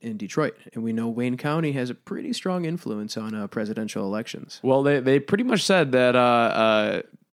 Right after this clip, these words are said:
Speaker 2: Biden won, won Michigan because of Wayne County. And, and, and if Trump pardons Kwame, he's not gonna win. He wasn't gonna win Wayne County, but instead of
Speaker 1: Gives
Speaker 2: getting
Speaker 1: him some,
Speaker 2: five percent of the
Speaker 1: gives
Speaker 2: vote,
Speaker 1: him
Speaker 2: he
Speaker 1: some
Speaker 2: might have
Speaker 1: sway.
Speaker 2: gotten
Speaker 1: Yep.
Speaker 2: eleven percent or
Speaker 1: Yep.
Speaker 2: something like that. I mean,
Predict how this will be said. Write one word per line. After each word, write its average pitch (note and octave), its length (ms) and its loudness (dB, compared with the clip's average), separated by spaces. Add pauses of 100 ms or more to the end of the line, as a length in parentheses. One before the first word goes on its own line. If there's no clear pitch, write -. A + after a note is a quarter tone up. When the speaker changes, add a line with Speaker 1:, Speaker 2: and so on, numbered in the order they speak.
(120)
Speaker 2:
Biden A#2+ 600 2
won, A2+ 300 0
won A2+ 420 0
Michigan A#2 400 0
because A2+ 280 -2
of A2+ 80 -2
Wayne A2+ 220 -2
County. A2+ 420 -2
And, G#2 140 -4
and, A#2+ 200 0
and C3 200 2
if C3 240 0
Trump B3+ 320 2
pardons D3+ 360 4
Kwame, C3+ 400 2
he's C3 200 -2
not E3+ 160 4
gonna C3+ 160 2
win. B2 340 4 (840)
He - 120 0
wasn't D#3 320 4
gonna C3 160 6
win C3 280 6
Wayne A#2 320 4
County, B2+ 340 2
but B2 300 2 (220)
instead D#3+ 280 2
of E3 60 4
Speaker 1:
Gives D3 80 6
Speaker 2:
getting D#3 100 4
Speaker 1:
him C3+ 60 2
some, D#3 100 8
Speaker 2:
five F3 240 6
percent F3 320 4
of D#3 80 2
the D3 60 4
Speaker 1:
gives C3 120 0
Speaker 2:
vote, C#3+ 120 6
Speaker 1:
him D3+ 60 2
Speaker 2:
he E3 60 6
Speaker 1:
some D#3 80 6
Speaker 2:
might D#3 160 6
have - 20 8
Speaker 1:
sway. C#3 100 6
Speaker 2:
gotten C#3 320 4
Speaker 1:
Yep. C3+ 180 4
Speaker 2:
eleven B2 460 2
percent D3+ 480 0
or C3+ 100 2
Speaker 1:
Yep. C3+ 100 4
Speaker 2:
something C3+ 300 2
like B2+ 200 4
that. C#3 280 6
I A#2+ 80 4
mean, B2+ 260 2